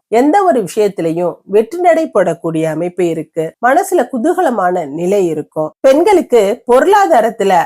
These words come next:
அதிகமான வளர்ச்சி இருக்குங்க. உடன்பிறப்புகள் எல்லா விதத்திலையும் உதவிகரமா இருப்பாங்க.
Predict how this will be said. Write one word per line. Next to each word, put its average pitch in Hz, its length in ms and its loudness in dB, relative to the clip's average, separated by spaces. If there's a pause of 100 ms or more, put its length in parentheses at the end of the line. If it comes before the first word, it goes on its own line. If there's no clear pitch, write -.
(280)
அதிகமான 311 640 2
வளர்ச்சி 196 340 -2 (100)
இருக்குங்க. 170 380 -2 (380)
உடன்பிறப்புகள் 240 760 0 (120)
எல்லா 240 260 0
விதத்திலையும் 175 640 -4 (100)
உதவிகரமா 220 600 0 (120)
இருப்பாங்க. 160 460 -4